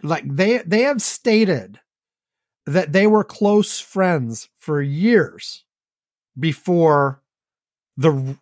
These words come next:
quote unquote romantic relationship started. And there was conversation about what that means. And are you talking about a physical relationship? What are you talking about?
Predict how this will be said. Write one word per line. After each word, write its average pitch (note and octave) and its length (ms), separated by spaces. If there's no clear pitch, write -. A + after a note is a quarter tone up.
quote G3+ 200
unquote F3+ 320
romantic C#3+ 640
relationship B2 560
started. G#2 440
And C#3 360
there D3 100
was D3 140
conversation E3 600
about C#3+ 200
what C3 160
that C3 140
means. B2 320
And G2+ 80
are A#2+ 140
you C3+ 120
talking F3+ 300
about G#3 180
a G#3+ 40
physical D#3+ 380
relationship? A#2 500
What D#3+ 160
are E3+ 40
you E3+ 80
talking D3+ 280
about? B2 200